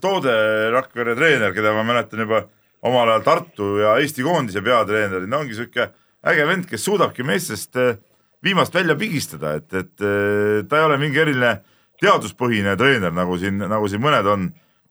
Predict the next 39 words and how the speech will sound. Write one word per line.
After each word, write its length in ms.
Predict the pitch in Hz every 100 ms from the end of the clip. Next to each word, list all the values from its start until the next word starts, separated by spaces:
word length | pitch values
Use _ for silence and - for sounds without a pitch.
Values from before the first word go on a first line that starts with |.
| -
vaid, 320 | 110 110 107
äh, 160 | 117 113
vaid 140 | 120 120
ta 80 | 135
on 80 | 131
pigem 240 | 147 135 127
ka 80 | 143
sihuke 320 | 123 131 120 104 _ _ _ _
emotsioonimees 920 | 113 120 117 175 180 151 139 139 127 123
ja, 80 | 127 131
ja, 160 | 131 131 131
ja 120 | 131
muidugi 240 | 135 139 147
oskab, 260 | 151 123
muidugi 260 | 127 131 127
valdab 320 | 139 151 120 -
ka 160 | 127 127 131 127
temaatikat 440 | 139 180 185 101 101
väga 160 | 101 101
hästi 260 | 98 104
ja, 120 | 110 104 - _ _ -
ja 120 | 113
see 100 | 170
ongi 140 | 160
äge, 220 | 190 160 107
et 80 | 87
ta 80 | 110
on 80 |
selle, 220 | 113 123 117 110 _ _ _ _ _
äh, 200 | - 101 127
järjekordselt 580 | 151 127 147 143 98
selle, 280 | - 113 113 113
ütleme, 300 | 113 113 113 110 113 110 110 110
sisuliselt 360 | 110 123 113 127
amatööridest 560 | 143 135 117 110 107 -
koosneva 320 | 123 113 127
meeskonna 400 | 143 120 110 113
suutub 240 | 117 113 107
panna 340 | 131 120 117